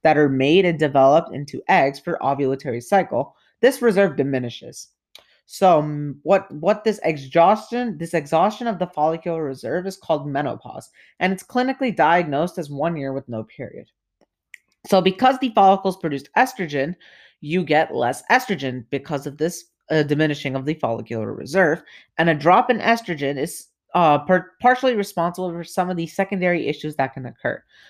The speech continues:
like secondary osteoporosis, because estrogen is extremely important for bone health. So you can actually give supplemental exogenous estrogen as part of osteoporosis treatment.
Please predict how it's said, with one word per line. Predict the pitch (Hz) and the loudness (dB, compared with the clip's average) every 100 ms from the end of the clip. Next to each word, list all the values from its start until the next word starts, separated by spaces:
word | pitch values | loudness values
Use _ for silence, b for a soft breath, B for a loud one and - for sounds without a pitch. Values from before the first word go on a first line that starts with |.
| b | b
like | 147 143 190 | 2 2 0
secondary | - 185 175 180 165 156 | -2 0 2 2 4 6
osteoporosis, | 135 135 - 120 - 147 202 196 - - - | 4 2 -4 -8 -6 0 2 2 -6 -12 -6
because | - 196 214 - | -2 0 0 0
estrogen | 220 220 196 196 165 | 0 0 -4 -4 -4
is | 151 | -8
extremely | 139 - - - 196 220 220 196 | -10 -12 -16 -6 0 2 2 2
important | 175 - 131 120 - | -2 -2 -2 -4 -6
for | |
bone | 127 147 139 | -2 -2 -2
health. | 139 - - _ _ - B B B | -10 -16 -20 _ _ -20 B B B
So | B 240 | B 0
you | 240 | 2
can | 277 | 0
actually | 247 285 - 277 | 2 2 2 -2
give | 160 180 214 208 | 0 2 2 2
supplemental | - 196 202 180 165 170 180 170 - | 0 0 0 -2 -2 -2 0 0 0
exogenous | 175 - - 160 139 151 160 156 - | -4 -6 -8 -4 0 0 -2 -6 -6
estrogen | 135 160 165 190 | -6 -6 -6 -6
as | 160 | -4
part | 165 156 | -2 0
of | 127 | 0
osteoporosis | 131 - 123 - 139 107 - - - | -4 -6 -12 -10 -10 -10 -10 -20 -20
treatment. | - - - | -20 -20 -20